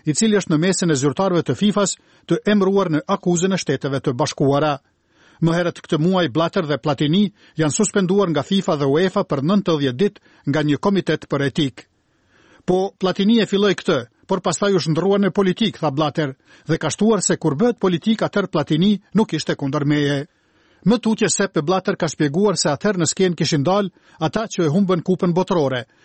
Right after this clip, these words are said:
Anglia kundër Rusisë, ndërsa Shtetet e Bashkuara e humbën kupën botërore kundër Katarit. Rrjedhimisht, ai theksoi se atë që e kanë bërë së bashku me Zvicrën, ata e kanë krijuar këtë sulm kundër fifas dhe presidentit të saj.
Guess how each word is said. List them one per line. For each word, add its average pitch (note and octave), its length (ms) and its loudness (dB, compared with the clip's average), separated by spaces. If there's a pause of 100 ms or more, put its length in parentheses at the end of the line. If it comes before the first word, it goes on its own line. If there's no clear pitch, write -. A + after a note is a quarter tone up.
(140)
Anglia G3 440 2
kundër D3+ 260 -2
Rusisë, A3 440 0 (260)
ndërsa F3 340 0
Shtetet G3+ 380 -2
e E3 40 0
Bashkuara F#3 540 0
e C#3 40 0
humbën F#3 280 2
kupën E3+ 320 -2
botërore E3 380 0
kundër C#3 280 -4
Katarit. C#3 600 -2 (480)
Rrjedhimisht, E3 600 0
ai E3+ 100 0
theksoi G3 360 0
se F#3+ 120 2
atë E3 320 0
që F3+ 180 0
e D#3+ 60 0
kanë D#3 160 -2
bërë E3 160 0
së D#3+ 160 -2
bashku E3+ 320 -2
me C#3 80 0
Zvicrën, G3 500 0 (340)
ata A3 360 -2
e E3 80 -2
kanë D3+ 240 -2
krijuar F#3 400 2
këtë D3 160 -2
sulm G3 240 0
kundër D3 260 -2
fifas G3 460 0
dhe C3+ 100 0
presidentit C#3+ 600 -2
të D#3+ 60 0
saj. C3+ 360 0